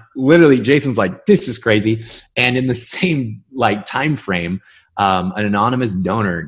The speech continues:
gives a million dollars to Rise and says, like, "We want, we want Skate World to happen." And so this is not like the schemes of men. This is not like, um, you know, Jason's just strategically, now he's a strategic guy, smart guy, but this is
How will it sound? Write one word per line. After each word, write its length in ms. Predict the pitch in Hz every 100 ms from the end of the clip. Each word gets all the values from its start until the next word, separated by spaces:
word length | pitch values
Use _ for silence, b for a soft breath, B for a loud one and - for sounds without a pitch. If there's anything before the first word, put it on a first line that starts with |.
| -
gives 200 | 107 101
a 80 | 92
million 640 | 92 95 107 123 127 104
dollars 640 | 85 87 95 71 - - -
to 80 | 90
Rise 580 | 80 62 - - - -
and 80 | 85
says, 280 | - 80 80
like, 180 | 71 -
"We 160 | 87 95
want, 220 | 90 90 _
we 140 | 92 92
want 200 | 82 -
Skate 220 | 87 65
World 140 | 65
to 80 | -
happen." 240 | 58 - - _ _ _ _ _ _
And 180 | 107 113
so 480 | 113 120 107 98 B B _
this 320 | 113 127 -
is 100 | 202
not 260 | 151 151 123
like 360 | 117 95 90 - _
the 160 | 104 120
schemes 580 | 113 - - 131 127
of 140 | 101 80
men. 260 | 92 92
This 160 | 82 107
is 80 | 110
not 180 | 120 107
like, 220 | 98 90 73
um, 220 | 104 95 -
you 120 | 117
know, 140 | 85
Jason's 480 | 87 104 110 107 95
just 180 | 98 -
strategically, 600 | - 104 - 110 104 101
now 120 | 98
he's 120 | 98
a 20 |
strategic 500 | 92 - 123 131 123
guy, 160 | 113 107
smart 340 | 107 120 113 98
guy, 240 | 98 95 B B -
but 140 | 104
this 220 | 147 156
is 180 | 175 120